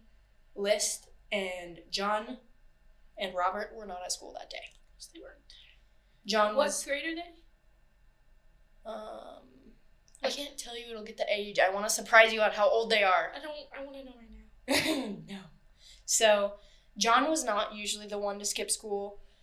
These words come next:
Speaker 1: but Robert was a frequent truant. And he also lived in Wanton Lane Village. That wasn't very far from Strand. So both of these boys had skipped school that day.
Speaker 2: 'Cause Walton Lane is where the railroad was, right?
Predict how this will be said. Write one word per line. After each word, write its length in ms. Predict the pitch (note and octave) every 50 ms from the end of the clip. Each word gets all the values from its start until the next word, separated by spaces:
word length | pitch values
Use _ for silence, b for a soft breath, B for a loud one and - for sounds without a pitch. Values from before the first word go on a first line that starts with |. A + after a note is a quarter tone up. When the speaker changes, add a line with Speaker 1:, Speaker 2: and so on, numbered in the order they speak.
| b b b b b b _ - - _ _ -
Speaker 1:
but 240 | A3 A3 F3+ -
Robert 420 | G3 G3 G3 G3 G#3 A3 G#3+ G#3+ A3
was 140 | G#3 G3 G3
a 80 | G3
frequent 680 | - - - - - - - G#3+ G3+ G3 - G3 F#3 F#3
truant. 560 | - - - F#3 E3+ - - - - - - - - - _ _ _ _ _ _ - - - _ - - _ _
And 140 | A#3 A#3 A3
he 80 | G#3+ F#3
also 380 | F3 G3 G3 - - A#3 G#3+ G#3+
lived 240 | G3+ G3 F#3+ F#3+ - - - - _ _ _ -
in 180 | A3 G#3+ G3+ G3
Wanton 320 | F#3+ F#3+ F#3 - G#3 G3+
Lane 300 | F#3+ F#3 F3+ F3+ F3 E3+
Village. 720 | E3 D#3+ D#3+ E3 F#3+ C4 C#4 C4+ C4+ - - - - - _ - _ _ _ _ - - - - - - - -
That 260 | G3+ F#3+ F3 F3 -
wasn't 260 | F#3+ F#3 F3+ F3+ F3
very 180 | F3 E3+ E3+ E3+
far 200 | - - - -
from 160 | - - -
Strand. 400 | - - - - - - - - - - - _ _ - _ - - - - - - _ _ _ - - _ _ _ - - - - - - - -
So 160 | - A3+ G3+
both 200 | G3 F#3+ G3 -
of 80 | B3+ A#3
these 160 | A#3 A#3 G#3
boys 280 | - G3 F#3+ F#3 F#3 F#3
had 120 | F#3 F#3+
skipped 240 | - - - F#3 -
school 180 | - - F#3 -
that 160 | - - -
day. 180 | - - - - -
Speaker 2:
'Cause 260 | C#4 C#4 C4 - - -
Walton 300 | C4+ C#4 D4 C#4 C#4 C4
Lane 160 | C4 C4 B3+
is 140 | B3+ A#3 -
where 120 | B3+ B3 B3
the 100 | B3 A#3 A#3+ - - B3
railroad 400 | B3 A#3+ A#3 A#3 - - - -
was, 200 | - - - -
right? 220 | C4+ C4+ B3+ C4+